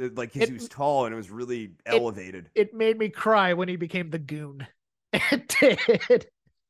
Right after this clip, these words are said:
Speaker 2: With the skates on the boots.
Speaker 1: Here he is.
Speaker 2: The
Speaker 1: The
Speaker 2: goon.
Speaker 1: goon. <laughs>
Speaker 2: I think we're gonna have some things to say about this one.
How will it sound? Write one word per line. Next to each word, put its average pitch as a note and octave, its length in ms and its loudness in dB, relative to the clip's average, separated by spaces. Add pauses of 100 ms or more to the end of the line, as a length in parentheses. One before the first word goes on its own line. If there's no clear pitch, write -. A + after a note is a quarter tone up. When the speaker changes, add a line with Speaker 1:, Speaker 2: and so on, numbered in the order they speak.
(440)
Speaker 2:
With A4+ 160 4
the B3 120 6
skates - 760 0 (140)
on A3+ 160 2
the G#3 80 2
boots. A3 580 0 (380)
Speaker 1:
Here F#3+ 400 2
he A3 180 6
is. G3 680 4 (340)
Speaker 2:
The A#3+ 180 2
Speaker 1:
The G#3 260 6
Speaker 2:
goon. F3+ 1040 6
Speaker 1:
goon. A#2 40 -6
<laughs> A#2+ 140 -6 (2500)
Speaker 2:
I - 60 2
think A4 180 2
we're E4+ 80 2
gonna D#4 120 8
have C4+ 120 6
some C4 180 2
things B3+ 240 0
to A3 60 -4
say A#3 180 4
about G3+ 260 4
this G3+ 260 0
one. E3 280 -8